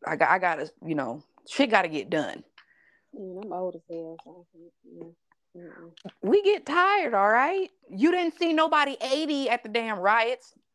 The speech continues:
Speaker 2: We saw some old folks, though. I ain't gonna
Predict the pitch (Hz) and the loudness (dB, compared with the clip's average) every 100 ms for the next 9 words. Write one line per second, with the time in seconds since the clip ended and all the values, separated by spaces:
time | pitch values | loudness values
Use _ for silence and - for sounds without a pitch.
0 | _ _ _ _ _ _ _ _ - - | _ _ _ _ _ _ _ _ -20 -20
1 | _ _ _ _ _ - 196 285 539 320 | _ _ _ _ _ -10 -4 -2 -2 -6
2 | 349 381 202 226 262 247 208 160 180 170 | -8 -8 -4 0 0 -2 -4 -6 -6 -4
3 | 135 135 214 285 240 | -2 0 0 -2 -4